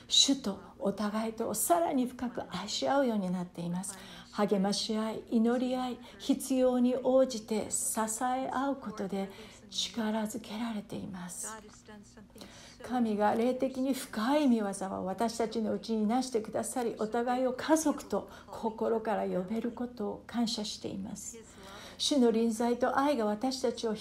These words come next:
き寄せてくださっています。主は私たちと一緒にいるのが大好きで、私たちも主といることが大好きです。主は私たちをもっともっと深みへと導いておられます。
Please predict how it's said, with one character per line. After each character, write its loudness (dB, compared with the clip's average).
き 0
寄 4
せ 2
て 2
く -4
だ -2
さ -6
っ -6
て -14
い -10
ま -10
す。 -12
主 2
は 8
私 4
た 8
ち -6
と 4
一 4
緒 4
に 4
い 0
る 2
の 2
が 4
大 8
好 -4
き 0
で、 -4
私 4
た 2
ち -6
も -2
主 -6
と 2
い 0
る -2
こ -2
と -4
が -4
大 -4
好 -4
き -6
で -6
す。 -10
主 -2
は -4
私 4
た 2
ち 2
を 6
も 6
っ -8
と 4
も 4
っ -6
と 4
深 -2
み 4
へ 4
と -4
導 -2
い -6
て -4
お -2
ら -4
れ -4
ま -6
す。 -6